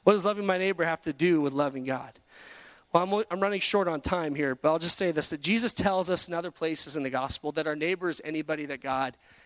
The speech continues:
has placed around us. Anybody.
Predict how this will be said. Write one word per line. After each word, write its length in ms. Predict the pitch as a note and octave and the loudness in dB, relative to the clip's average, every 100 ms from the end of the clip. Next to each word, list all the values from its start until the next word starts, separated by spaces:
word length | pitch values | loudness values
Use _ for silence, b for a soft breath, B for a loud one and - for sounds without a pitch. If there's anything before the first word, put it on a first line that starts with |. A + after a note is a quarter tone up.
| B | B
has 140 | D#3 | -4
placed 540 | - D#3 C#3+ - - - - | -2 -2 0 0 -2 -8 -8
around 400 | B2+ C3 C3 A#2+ | -4 -2 -2 -4
us. 420 | A2+ - - - - _ _ _ _ _ _ _ _ - | -2 -2 -2 -6 -10 _ _ _ _ _ _ _ _ -2
Anybody. 540 | E3+ E3+ C3 B2 A2+ | -2 -2 -6 -10 -16